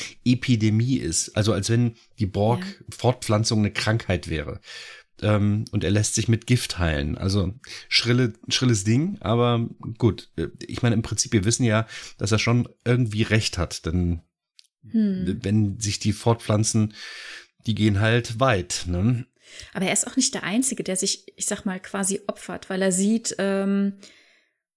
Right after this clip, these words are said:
Speaker 2: dass einfach nichts, äh, zu machen ist, ne, der bereit ist, sich zu opfern. Also solche, ähm, Szenen oder solche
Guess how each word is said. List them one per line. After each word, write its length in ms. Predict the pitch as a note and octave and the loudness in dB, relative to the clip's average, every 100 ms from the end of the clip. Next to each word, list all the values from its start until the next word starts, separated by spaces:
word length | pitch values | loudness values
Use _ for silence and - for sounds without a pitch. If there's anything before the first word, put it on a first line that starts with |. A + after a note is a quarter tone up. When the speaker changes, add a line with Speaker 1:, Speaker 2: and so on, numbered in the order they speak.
| _ _ _ _ _ _ | _ _ _ _ _ _
Speaker 2:
dass 180 | F#3+ F#3 | -6 -2
einfach 280 | - F#3 F#3+ | -2 -2 0
nichts, 540 | F#3+ - - - - - | 0 -2 -6 -8 -8 -8
äh, 380 | F#3 F#3 F#3+ | -8 -8 -10
zu 180 | - - | -4 -2
machen 320 | F#3+ A#3 G#3+ | 0 0 -2
ist, 240 | - E3+ - | -2 -4 -2
ne, 100 | G3 | 0
der 120 | F#3+ | 0
bereit 340 | F#3 - F#3+ - | -2 -2 -4 -4
ist, 120 | - | -4
sich 160 | - | -4
zu 120 | - - | -4 -6
opfern. 440 | - - E3+ G3 | -10 -8 -8 -4
Also 200 | F#3+ F#3 | -2 -2
solche, 760 | F3 F#3 G3 A3 G3+ G3+ G3 A#2+ | 0 2 2 4 4 2 0 -4
ähm, 380 | - - - - - F3+ | -8 -12 -12 -16 -8 -2
Szenen 540 | - - G3+ A3+ A#3 | 0 4 4 4 2
oder 220 | G#3+ F#3 | 0 0
solche 720 | F#3 G3 G3 - G#3 G3 F#3 | 0 0 2 2 2 2 0